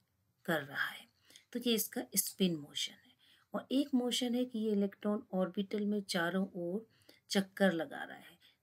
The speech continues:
तो ये इसका ऑर्बिटल मोशन है। So this is the spin motion and this is the orbital motion। तो इलेक्ट्रॉन में मोशन है दो तरीके का,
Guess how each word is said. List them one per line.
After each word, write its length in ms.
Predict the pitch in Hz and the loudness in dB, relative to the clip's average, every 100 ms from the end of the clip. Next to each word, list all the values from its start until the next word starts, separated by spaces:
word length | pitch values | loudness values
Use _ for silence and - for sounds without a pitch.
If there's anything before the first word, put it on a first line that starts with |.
| - | -6
तो 60 | 214 | 0
ये 180 | 247 233 | 2 2
इसका 420 | 180 - 208 277 - | 2 0 0 -2 -2
ऑर्बिटल 580 | 180 156 156 165 151 123 | 0 0 -6 -10 -6 -8
मोशन 360 | 90 - - | -8 -8 -10
है। 160 | - - _ _ _ - - | -10 -20 _ _ _ -18 -6
So 80 | 170 | -6
this 320 | 160 185 214 | -2 -2 0
is 180 | 202 226 | 0 0
the 220 | 208 - | -2 -2
spin 200 | - 226 | -4 0
motion 420 | 233 233 - 277 - - | 0 0 2 0 0 -4
and 80 | 165 143 | -4 -4
this 180 | 147 156 | -8 -10
is 60 | |
the 180 | 143 - - | -12 -16 -10
orbital 440 | 160 - - - - | -10 -10 -16 -12 -10
motion। 420 | - - - 196 - - | -8 -6 -6 -8 -16 -18
तो 60 | - | -2
इलेक्ट्रॉन 500 | 214 214 220 254 269 | 0 0 0 2 4
में 120 | 285 | 6
मोशन 460 | 240 196 196 240 214 | 6 4 4 2 2
है 160 | 175 | 0
दो 180 | 143 208 | 0 0
तरीके 460 | 240 196 - - - | 2 -2 -4 -16 -18
का, 240 | - - | -16 -18